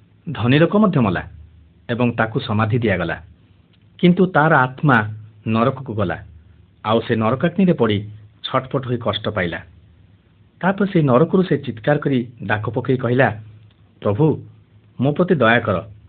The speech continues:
ଲାଜାରକୁ ଟିକେ ପଠାଅ, ଯେପରି ସେ ଆସି ଅଙ୍ଗୁଳି ବୁଡ଼ାଇ ପାଣି ଟୋପେ ଦେଇ ମୋର ଜିହ୍ୱାକୁ ଶୀତଳ କରିବ। ମୁଁ ଏଠି ଭୟଙ୍କର ନିଆଁରେ ପଡ଼ି କଲବଲ ହଉଛି।" କିନ୍ତୁ ସେଠୁ ଉତ୍ତର ଆସିଲା, "ତୁମ ଆମ ଭିତରେ ଏକ ବିରାଟ ବ୍ୟବଧାନ ରହିଛି।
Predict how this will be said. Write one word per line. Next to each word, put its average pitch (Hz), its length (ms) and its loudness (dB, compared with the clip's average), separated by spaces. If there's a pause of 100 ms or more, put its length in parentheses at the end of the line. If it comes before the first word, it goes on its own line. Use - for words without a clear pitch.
(380)
ଲାଜାରକୁ 131 500 2
ଟିକେ 180 180 4
ପଠାଅ, 113 360 0 (580)
ଯେପରି 113 380 0
ସେ 143 220 4
ଆସି 117 300 0 (600)
ଅଙ୍ଗୁଳି 127 360 4
ବୁଡ଼ାଇ 127 300 4
ପାଣି 110 360 2
ଟୋପେ 156 260 2
ଦେଇ 127 200 4 (440)
ମୋର 117 220 2
ଜିହ୍ୱାକୁ 117 460 -2
ଶୀତଳ 113 360 -2
କରିବ। 92 240 -4 (920)
ମୁଁ 147 80 4
ଏଠି 170 200 2
ଭୟଙ୍କର 170 480 4
ନିଆଁରେ 143 260 6
ପଡ଼ି 139 220 2
କଲବଲ 110 340 2
ହଉଛି।" 98 320 -4 (880)
କିନ୍ତୁ 151 240 0
ସେଠୁ 101 320 -4
ଉତ୍ତର 131 260 0
ଆସିଲା, 139 300 2 (520)
"ତୁମ 147 180 6
ଆମ 196 240 6
ଭିତରେ 190 300 4
ଏକ 185 140 2
ବିରାଟ 131 420 2
ବ୍ୟବଧାନ 107 460 0
ରହିଛି। 95 320 -6